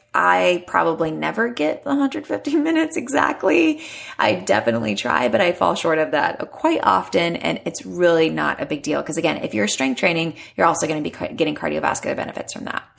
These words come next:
If you're a runner, or if you love to take an s-, occasional spin class or a miss workout,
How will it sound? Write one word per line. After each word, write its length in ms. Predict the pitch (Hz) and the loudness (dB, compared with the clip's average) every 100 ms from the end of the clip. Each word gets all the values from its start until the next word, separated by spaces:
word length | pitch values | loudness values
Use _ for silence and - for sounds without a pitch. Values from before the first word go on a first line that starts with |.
| - - - - - | -20 -20 -20 -6 2
If 200 | 214 240 | 2 4
you're 180 | 254 240 | 4 4
a 80 | |
runner, 540 | 175 160 147 160 202 - | 6 4 4 2 0 2
or 420 | 180 170 160 160 - | 4 4 4 2 0
if 200 | 165 165 | -2 -4
you 640 | 165 165 160 160 156 151 - | -4 0 2 2 2 -2 -2
love 260 | 170 160 | 2 2
to 80 | - | 0
take 200 | - 151 | -4 -4
an 80 | 175 | -4
s-, 220 | 165 - - | -6 -6 -8
occasional 440 | - 208 220 240 | -4 -2 0 0
spin 340 | 240 - 339 302 | 0 -2 -2 0
class 440 | 214 175 175 - | 2 4 2 2
or 280 | - 175 170 | 2 4 4
a 100 | - | 4
miss 360 | 214 240 247 | 2 2 2
workout, 680 | 190 175 - 165 156 147 | 0 -2 0 0 2 0